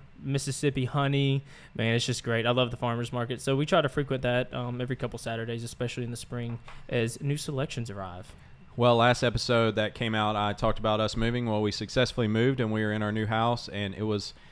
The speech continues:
Speaker 2: an awful, awful day, but we got it done. And so now we've, uh, we've been there for a little over a week, and we're really loving it and, um, trying to, uh, make it our home. So, um,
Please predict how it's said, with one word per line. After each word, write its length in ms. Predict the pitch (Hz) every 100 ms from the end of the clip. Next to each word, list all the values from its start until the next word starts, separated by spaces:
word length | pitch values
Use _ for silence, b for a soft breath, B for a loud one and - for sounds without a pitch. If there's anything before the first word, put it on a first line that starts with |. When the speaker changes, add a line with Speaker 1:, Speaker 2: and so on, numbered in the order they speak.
| B B B B -
Speaker 2:
an 120 | 104 110
awful, 320 | 117 123 135
awful 320 | 117 120 123
day, 220 | 110 117
but 140 | 127 117
we 80 | 110
got 140 | 113
it 80 | 110
done. 260 | 107 113 113
And 100 | 98
so 180 | 110
now 260 | 104 104 107
we've, 200 | 107 104
uh, 200 | 104 101
we've 120 | 104
been 140 | 101 107
there 160 | 104
for 280 | 104 113 101
a 40 | 98
little 180 | 101
over 180 | 107 98
a 40 | 101
week, 260 | 104 101
and 280 | 104 98 92 92
we're 120 | 101
really 300 | 98 101 98
loving 320 | 101 95 98
it 220 | 98 95
and, 180 | 92 90
um, 420 | 76 92 87 87 - - -
trying 260 | - 101 95
to, 220 | - 104
uh, 220 | 95 95 90 B B B
make 180 | - 147
it 80 | 147
our 120 | 147
home. 300 | 160 180 139
So, 320 | 107 120 110 -
um, 340 | 110 107 101